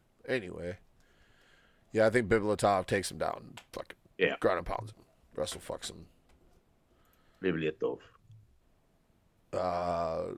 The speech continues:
Speaker 1: Luan Chagas versus Sair Bahadurzada. Yeah.
Speaker 2: Ay, ay, ay.
Speaker 1: Yeah.
Speaker 2: Uh,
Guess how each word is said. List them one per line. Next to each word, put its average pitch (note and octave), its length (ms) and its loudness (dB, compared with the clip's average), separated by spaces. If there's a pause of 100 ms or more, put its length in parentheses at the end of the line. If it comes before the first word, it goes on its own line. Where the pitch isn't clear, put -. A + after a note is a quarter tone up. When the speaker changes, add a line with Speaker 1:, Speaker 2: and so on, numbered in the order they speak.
Speaker 1:
Luan A#2 440 2
Chagas C3+ 1200 4 (1200)
versus F#2+ 680 -2
Sair G2+ 580 -2 (280)
Bahadurzada. G#2 1400 2 (260)
Yeah. E2+ 220 -2
Speaker 2:
Ay, A#2+ 140 6
ay, A2 220 10
ay. A#2 380 8 (1000)
Speaker 1:
Yeah. F#2 180 0 (3750)
Speaker 2:
Uh, - 260 -6